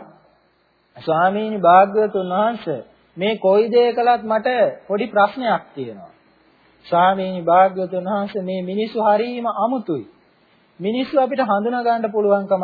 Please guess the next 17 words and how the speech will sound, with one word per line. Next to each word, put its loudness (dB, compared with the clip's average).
නැත්තේ -2
නෑ. -6
තිරිසංගත -2
සත්තු -2
නම් -6
එහෙම -6
නෙමෙයි. -8
තිරිසංගත -2
සත්තු 0
Tamanට 0
හිතෙන -4
හිතෙන -6
දේවල් 2
හිතෙන -6
හිතෙන -4
වෙලාවට 2
කරනවා. -4